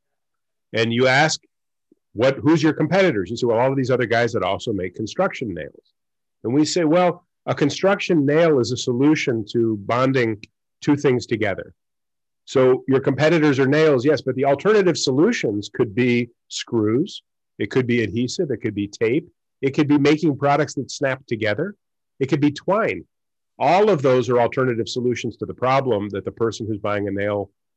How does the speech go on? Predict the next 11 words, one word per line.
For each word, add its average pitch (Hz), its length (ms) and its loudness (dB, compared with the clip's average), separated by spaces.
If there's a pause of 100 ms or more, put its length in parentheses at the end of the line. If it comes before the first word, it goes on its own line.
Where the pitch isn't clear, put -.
(160)
would 101 200 -6
see. 104 360 -4 (760)
So 123 160 0
when, 131 340 2
when 131 220 2
we 151 120 4
do 151 340 2
a, 117 260 -4 (160)
quote, 135 340 -2
competitive 127 540 -2
landscape, 120 680 -2